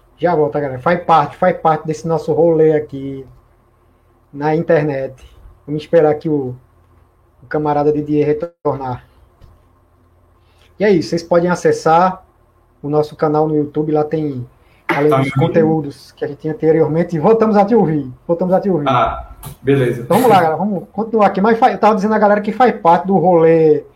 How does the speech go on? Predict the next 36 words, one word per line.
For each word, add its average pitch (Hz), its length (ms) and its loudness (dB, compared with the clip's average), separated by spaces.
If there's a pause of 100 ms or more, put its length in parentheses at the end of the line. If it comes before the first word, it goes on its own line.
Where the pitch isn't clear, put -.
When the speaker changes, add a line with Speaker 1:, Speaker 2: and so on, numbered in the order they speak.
(400)
Speaker 1:
da, 160 200 2
das 165 260 2
lives, 180 680 0 (100)
essas 156 220 -10
travadas, 160 640 2
essas 165 140 -12
paradas, 156 760 0 (200)
enfim. 170 440 0 (960)
Pode 185 160 0
continuar 220 320 2
aí, 165 60 4
você 160 180 -4
tava 196 180 2
falando 185 340 2
do 170 140 0
disco 160 240 -6
dos 165 120 -6
Brasinhas, 165 880 -2 (480)
dessa 170 220 -2
questão 175 460 0
de 165 120 -6
que 180 120 -4
as 160 140 0
bandas 160 280 -4
de 151 220 -4
Cajazeiras 151 540 0
conseguiam 156 360 -8
gravar 151 260 -2
esses - 180 -10
compactos - 800 -2
que - 140 -18
circulavam 156 800 0 (440)
pelo 165 160 -2
Brasil 160 320 0
todo. 165 640 2
Speaker 2:
Uhum. 131 280 -2